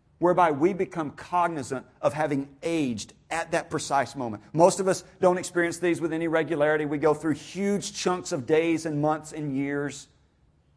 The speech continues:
without realizing that we're aging. But there are these split-second moments of aging whereby in just the snap of a finger, you realize you've gotten older, you've aged. Whenever I have to buy a car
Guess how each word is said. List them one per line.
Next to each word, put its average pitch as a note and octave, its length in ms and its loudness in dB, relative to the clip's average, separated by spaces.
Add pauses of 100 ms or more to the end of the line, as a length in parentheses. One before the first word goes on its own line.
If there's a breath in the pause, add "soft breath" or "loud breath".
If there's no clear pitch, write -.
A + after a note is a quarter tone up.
(140)
without D3+ 320 4
realizing C#3+ 480 6
that C3+ 140 0
we're C3 120 -2
aging. C3+ 420 -4 (100)
But D3+ 140 -4
there F#3 120 2
are F3+ 60 2
these D3+ 180 -2
split-second F#3 1080 -2
moments D#3 380 -4
of - 220 -6
aging B2+ 400 -4
whereby C#3+ 440 2 (180 loud breath)
in D3+ 160 -4
just F3+ 200 -4 (720)
the A#2+ 80 -16
snap F3+ 300 -6
of D3 100 -10
a C3 60 -8
finger, D#3+ 340 -8
you A#2+ 200 -8
realize C3 720 -2 (720)
you've B2 160 -6
gotten C#3 280 0 (100)
older, C3 380 2 (140)
you've D3+ 300 -2
aged. B2+ 580 -4 (1500)
Whenever E3+ 280 6
I F#3 80 8
have E3+ 200 0
to D3 60 -6
buy D3 280 4
a C#3 60 0
car C#3+ 480 -4